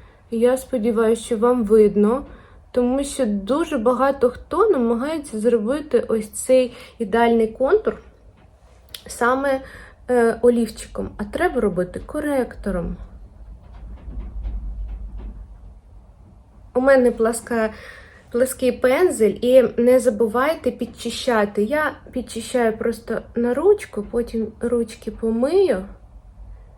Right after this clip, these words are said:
І бачите, який просто ідеальний бантик у мене виходить. Так? Е, я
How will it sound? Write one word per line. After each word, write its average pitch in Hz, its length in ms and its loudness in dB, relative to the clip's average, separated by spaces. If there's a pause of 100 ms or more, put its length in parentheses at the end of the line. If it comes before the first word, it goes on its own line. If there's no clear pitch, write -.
(500)
І 233 120 -2
бачите, 254 600 -4
який 226 480 -2
просто 254 500 2 (120)
ідеальний 233 1080 2 (920)
бантик 254 800 0 (1000)
у 240 60 -6
мене 240 460 0
виходить. 214 800 -6 (180)
Так? 262 460 -8 (340)
Е, 240 360 2 (720)
я 262 440 0